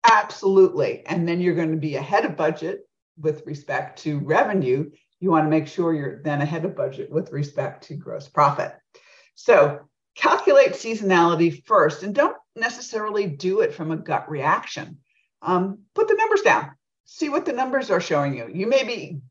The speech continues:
dead on exactly right, and congratulations if you are,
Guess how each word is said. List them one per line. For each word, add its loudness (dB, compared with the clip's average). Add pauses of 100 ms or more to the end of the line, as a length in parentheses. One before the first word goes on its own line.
(140)
dead 8
on 4
exactly 2
right, 4
and -10
congratulations 0
if -8
you -4
are, 4